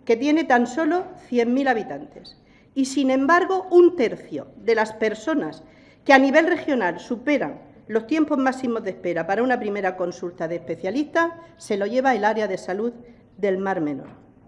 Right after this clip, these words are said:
Está, eh, muy maltratada la población en este área de salud en materia sanitaria.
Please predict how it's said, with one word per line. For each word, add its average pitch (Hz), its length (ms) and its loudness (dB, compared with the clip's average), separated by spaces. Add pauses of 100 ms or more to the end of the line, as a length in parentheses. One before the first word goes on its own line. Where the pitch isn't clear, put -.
(240)
Está, 262 580 -2
eh, 185 360 -4
muy 254 260 4
maltratada 240 680 2
la 202 120 -2
población 185 600 -2 (280)
en 208 160 -2
este 254 320 0
área 214 220 0
de 180 140 -4
salud 226 380 -4 (120)
en 208 140 -4
materia 202 420 0
sanitaria. 143 640 -10